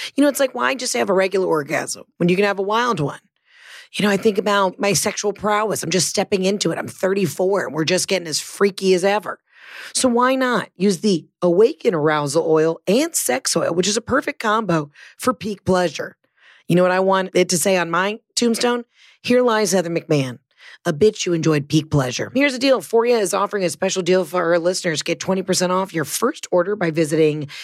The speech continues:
w w w dot foria wellness dot com slash absolutely or use code absolutely at checkout. That's F O R I A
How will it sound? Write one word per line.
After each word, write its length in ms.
w 220
w 220
w 240
dot 180
foria 640
wellness 480
dot 220
com 280
slash 420
absolutely 720
or 140
use 280
code 300
absolutely 560
at 80
checkout. 440
That's 280
F 300
O 260
R 420
I 140
A 420